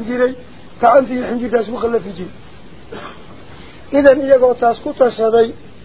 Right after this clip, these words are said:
unbaa Ilaah wuxuu ku hanuuniyey in arrintii maslaxa lagu dhameeyo. Kolkaasay yidhaahdeen, "Albaabkaas Kacbada,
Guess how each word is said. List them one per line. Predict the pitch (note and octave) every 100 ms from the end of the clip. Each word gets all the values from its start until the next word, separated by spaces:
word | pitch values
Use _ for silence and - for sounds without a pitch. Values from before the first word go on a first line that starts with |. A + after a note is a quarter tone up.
| - - - -
unbaa | B3+ B3+ B3+
Ilaah | B3 A#3
wuxuu | A#3+ G#3+ B3
ku | D4
hanuuniyey | C#4+ C4+ B3+ B3 A#3+ A#3+ A#3 C4 - - - - - -
in | C4+
arrintii | C4+ B3 B3 A3
maslaxa | A3+ G3 G3+ A3+
lagu | A3+ A3+
dhameeyo. | G3+ F3+ D#3 - - - - - - -
Kolkaasay | A#3 B3 B3+ D4+ D4
yidhaahdeen, | C4 B3 A#3+ A#3+
"Albaabkaas | A#3+ A3+ C4 G#3+ A#3+ B3+ -
Kacbada, | A#3 A3 A3+ B3+